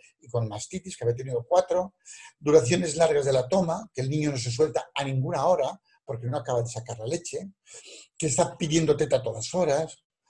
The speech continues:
que está nervioso, irritable y llora. Cuando vemos esto, "Mamá, es que tienes poca leche".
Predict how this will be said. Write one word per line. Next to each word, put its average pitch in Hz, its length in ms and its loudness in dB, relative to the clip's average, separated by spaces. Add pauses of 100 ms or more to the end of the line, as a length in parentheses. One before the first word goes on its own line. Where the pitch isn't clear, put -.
(240)
que 135 80 -6
está 202 160 2
nervioso, 160 520 4
irritable 151 480 0
y 127 60 -4
llora. 170 500 4 (760)
Cuando 127 240 -2
vemos 190 260 4
esto, 226 380 8
"Mamá, 190 200 2
es 143 60 2
que 175 120 2
tienes 185 180 2
poca 160 200 2
leche". 127 300 0